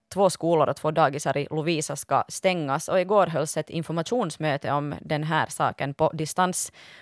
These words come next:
Både föräldrar och andra berörda fick ställa frågor och, och komma med sina åsikter och tjänstemän och politiker, ehm,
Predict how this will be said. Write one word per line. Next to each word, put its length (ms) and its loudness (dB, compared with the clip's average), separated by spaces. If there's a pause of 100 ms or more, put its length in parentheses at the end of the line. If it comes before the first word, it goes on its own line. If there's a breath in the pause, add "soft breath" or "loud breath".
(120)
Både 240 2
föräldrar 500 4
och 160 4
andra 220 0
berörda 540 4 (100)
fick 400 -8
ställa 220 0
frågor 400 4
och, 220 4 (360 soft breath)
och 260 2
komma 180 2
med 140 -2
sina 200 0
åsikter 520 0
och 100 0
tjänstemän 480 -2
och 100 -6
politiker, 640 -4 (360 loud breath)
ehm, 400 0